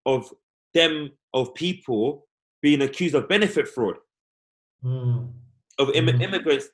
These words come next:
Speaker 1: doing benefit fraud and just your neighbour doing benefit fraud. And it's such a scandal because benefit fraud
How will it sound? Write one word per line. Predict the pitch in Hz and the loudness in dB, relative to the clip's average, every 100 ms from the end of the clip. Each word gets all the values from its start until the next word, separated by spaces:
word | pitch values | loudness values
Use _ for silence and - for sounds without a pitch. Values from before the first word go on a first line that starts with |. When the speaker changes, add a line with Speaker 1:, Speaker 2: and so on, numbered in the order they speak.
| - | -2
Speaker 1:
doing | 156 135 | -2 0
benefit | 190 185 151 | -2 -4 -2
fraud | 147 | 0
and | 131 123 | 0 -2
just | 151 | -4
your | 135 | 0
neighbour | 170 180 143 | 4 4 2
doing | 143 120 | -2 0
benefit | 196 - 147 | -2 -2 -4
fraud. | - 120 90 - _ _ - | -4 -6 -6 -10 _ _ -4
And | 160 151 - _ _ - | -2 -2 -10 _ _ 0
it's | 170 - | 0 2
such | 247 208 | -4 -4
a | |
scandal | - - 220 202 151 | -4 -2 0 0 -2
because | 120 - 147 110 - _ _ _ _ _ 202 | -4 -4 -2 -2 -4 _ _ _ _ _ 2
benefit | 226 220 196 - | 2 2 -2 -4
fraud | - 139 135 | -2 0 0